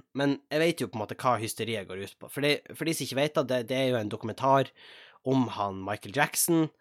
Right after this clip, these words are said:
eh, og, eh, den går vel egentlig ut på at det er to som anklager han for å ha,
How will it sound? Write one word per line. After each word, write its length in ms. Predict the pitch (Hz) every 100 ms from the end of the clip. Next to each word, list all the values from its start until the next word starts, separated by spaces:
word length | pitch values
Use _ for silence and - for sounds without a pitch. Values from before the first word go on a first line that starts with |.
| _ _ _
eh, 960 | 117 113 110 107 107 104 101 98 95 92 - -
og, 260 | 131 131 127
eh, 480 | 120 120 117 110 110
den 140 | 139
går 140 | 165 160
vel 100 | - -
egentlig 380 | 185 147 110 127
ut 60 | -
på 160 | 135 -
at 120 | -
det 120 | 127 131
er 60 | 127
to 140 | - 143
som 240 | - 113
anklager 400 | 131 - 123 104
han 180 | 98 95
for 260 | - 120 107
å 60 | 98
ha, 160 | 101